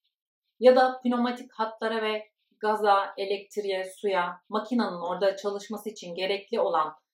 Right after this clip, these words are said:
yardımcı malzemelere ihtiyacımız var mı? Gerekliyse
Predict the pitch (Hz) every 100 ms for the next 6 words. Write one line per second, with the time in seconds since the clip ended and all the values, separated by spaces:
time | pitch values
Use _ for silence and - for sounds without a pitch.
0 | _ _ _ - 185 196 214 226 233 185
1 | 175 180 254 254 208 269 269 214 190 -
2 | 196 190 202 190 185 196 196 180 254 277
3 | _ _ _ - 226 247 247 285 277 277
4 | 285